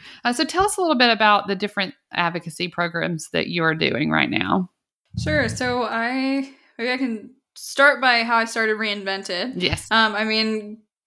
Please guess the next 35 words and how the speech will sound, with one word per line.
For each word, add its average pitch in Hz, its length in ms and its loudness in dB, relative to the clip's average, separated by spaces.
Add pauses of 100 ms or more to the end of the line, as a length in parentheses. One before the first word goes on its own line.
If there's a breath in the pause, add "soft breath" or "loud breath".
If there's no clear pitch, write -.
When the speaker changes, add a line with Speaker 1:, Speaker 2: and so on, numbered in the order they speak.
Speaker 2:
I've 262 180 -2
had 320 240 6
my 294 140 2
fair 240 280 -2
share 220 300 -6
of 233 100 -6
the 240 100 -6
gender 202 300 -8
bias. 202 500 -4
I 214 40 -8
mean, 214 120 -8
growing, 208 500 -4
going 226 280 -2
through 233 160 -6
college, 233 440 4
I've 202 160 2
had 208 280 0
professors 220 600 -2
make 214 200 -4
a 208 40 -4
lot 214 240 4
of 208 120 -4
the 214 40 -4
comments, 208 560 -4
whether 196 280 -2
it's, 202 260 -6
"You're 214 80 -4
not 185 240 -6
cut 214 100 -4
out 277 220 2
for 294 80 -4
this." 277 260 0 (360 loud breath)
I 208 80 0
had 196 160 -4
one 240 600 -2